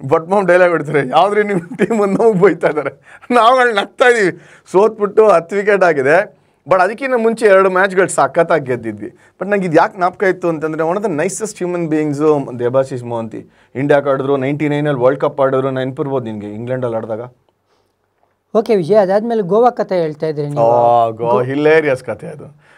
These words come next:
Speaker 1: ಅದೇ ಸೀಸನ್ನು ಅಗರ್ತಲಾ to ಪಂಜಿಮ್ ಫ್ಲೈ ಮಾಡ್ತೀವಿ ನಾವು.
Speaker 2: ಹ್ಮ್.
Speaker 1: ಎಲ್ಲಿ? ನಾವು ಬೆಂಗಳೂರಿಗೆ ಬರೋದು. ಯಾಕೆಂದ್ರೆ ಎಲ್ಲ ಬೇರೆ ಬೇರೆ ಊರವ್ರಲ್ಲ ಇದ್ದಿದ್ದವರು, ಸೌತ್ ಝೋನ್ ಅವರು. ಅಲ್ಲಿ, ಆ,
Speaker 2: ಸೌತ್ ವರ್ಸಸ್ ಸೆಂಟ್ರಲ್.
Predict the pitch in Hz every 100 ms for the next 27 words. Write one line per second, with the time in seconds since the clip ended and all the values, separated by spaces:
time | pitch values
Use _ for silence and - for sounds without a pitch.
0 | - 165 226 226 214 233 262 254 247 262
1 | - _ _ _ _ 151 208 247 240 233
2 | 233 247 196 180 196 226 208 165 156 131
3 | 110 101 101 92 - - - - - -
4 | - - 165 139 131 156 175 196 170 139
5 | 135 170 185 131 127 120 131 226 220 233
6 | 190 220 220 214 185 160 131 117 107 117
7 | 107 104 143 147 127 123 123 101 92 170
8 | 196 _ _ _ _ _ 156 196 220 214
9 | 220 214 - 143 143 139 135 139 240 254
10 | 233 233 262 254 196 196 208 156